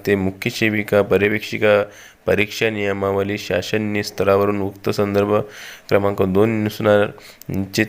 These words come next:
करण्यात आलेली असून मर्यादित विभागीय परीक्षा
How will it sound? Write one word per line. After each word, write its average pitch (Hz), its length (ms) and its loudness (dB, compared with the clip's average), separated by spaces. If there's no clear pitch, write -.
करण्यात 98 280 2
आलेली 95 320 2
असून 104 300 0
मर्यादित 95 560 2
विभागीय 98 600 0
परीक्षा 101 540 0